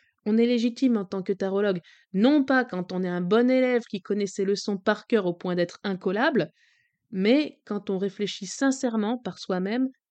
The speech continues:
et qu'on écoute l'autre avec respect. De toute façon, votre consultant est une personne unique et donc vous n'aurez jamais vu sa situation dans les leçons que vous aurez pu apprendre parce que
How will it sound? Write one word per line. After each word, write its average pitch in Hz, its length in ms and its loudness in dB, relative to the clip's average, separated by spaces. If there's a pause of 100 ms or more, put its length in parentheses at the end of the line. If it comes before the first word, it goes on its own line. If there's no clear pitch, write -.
(140)
et 240 200 2
qu'on 202 180 -6
écoute 190 300 -8
l'autre 233 240 -2
avec 185 200 -6
respect. 165 340 -10 (360)
De 196 40 -6
toute 196 200 -6
façon, 208 320 0
votre 220 260 0
consultant 214 380 -4
est 190 100 -6
une 180 80 -4
personne 175 340 -2
unique 220 380 2
et 185 120 -4
donc 240 200 2
vous 190 120 -2
n'aurez 196 320 0
jamais 214 360 2
vu 220 160 0
sa 180 140 -6
situation 190 640 -2
dans 180 160 -2
les 175 160 2
leçons 196 360 0
que 202 60 -2
vous 180 180 -4
aurez 160 160 -2
pu 160 160 -4
apprendre 269 380 0
parce - 240 -10
que 254 220 -2